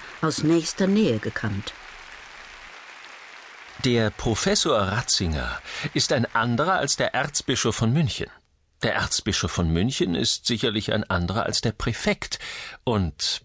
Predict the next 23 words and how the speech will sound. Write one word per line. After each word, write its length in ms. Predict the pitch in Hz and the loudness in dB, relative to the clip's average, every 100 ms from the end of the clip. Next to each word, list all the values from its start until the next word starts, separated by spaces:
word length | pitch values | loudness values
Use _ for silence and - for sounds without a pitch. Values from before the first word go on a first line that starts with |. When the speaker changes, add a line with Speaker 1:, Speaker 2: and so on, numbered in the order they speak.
| _ | _
Speaker 2:
Papst 580 | 156 180 - - - - | 0 0 0 -2 -2 -2
Benedikt 720 | 95 87 71 - - - - - | 0 0 -2 -8 -14 -10 -8 -2
setzt 340 | - 95 - | -2 0 0
nun 160 | 104 90 | 2 2
seine 240 | 90 98 | 2 2
eigenen 380 | 107 117 98 82 | 0 0 0 0
Akzente. 540 | - - - 67 - - _ _ _ - - - | -4 -4 -4 -6 -10 -12 _ _ _ -12 -10 -8
Da 300 | 117 107 120 | -2 0 2
nur 340 | 120 117 113 101 | 2 4 4 2
Kontinuität 800 | - 107 104 92 80 73 220 - | 0 0 0 2 0 0 0 2
zu 120 | 104 | 2
sehen, 280 | 85 78 71 | 0 -2 -6
das 240 | - - 131 | -4 -2 -2
wäre 180 | 131 | -2
überzeichnet. 720 | 131 101 - - 64 - 71 - - - - | -2 0 -2 -2 -4 -8 -8 -10 -10 -14 -4
Aber 400 | 90 87 80 78 | -2 0 0 -2
es 180 | 104 92 | -2 -2
ist 320 | - 175 - | 0 0 0
natürlich 400 | 214 180 185 165 | -2 0 0 -2
dieselbe 480 | - 90 85 127 165 | -2 0 0 0 -2
Person. 400 | - 156 120 - - _ _ _ _ _ - - - - | -4 -4 -4 -6 -14 _ _ _ _ _ -16 -14 -12 -4
Dieselbe 480 | 92 85 104 170 190 | 0 2 2 2 0
Person, 720 | 127 92 87 78 113 202 | 0 0 0 0 0 -2